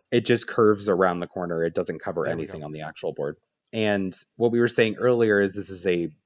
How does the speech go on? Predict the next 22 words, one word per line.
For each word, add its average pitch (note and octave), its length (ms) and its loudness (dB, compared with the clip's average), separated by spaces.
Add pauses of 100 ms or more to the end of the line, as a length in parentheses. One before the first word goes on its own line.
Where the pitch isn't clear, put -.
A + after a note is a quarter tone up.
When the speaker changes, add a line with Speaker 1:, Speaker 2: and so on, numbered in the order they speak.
(140)
Speaker 1:
large F#2+ 440 2
number F#2 200 -4
of F2 140 -8
player F#2 300 0
game. F2 400 -8 (300)
The A#2 60 -2
more A#2 200 4
corners A2+ 540 -2
that C3 160 4
you C3+ 180 2
add, C#3+ 480 4
the A2 80 0
further G2+ 440 0
away E2+ 240 2
everyone's E2 320 -2
going D#2 180 -10
to D2+ 60 -10
get - 200 -8
from D#2 180 -12
each - 140 -10
other. D2 260 -4
So E2 460 -2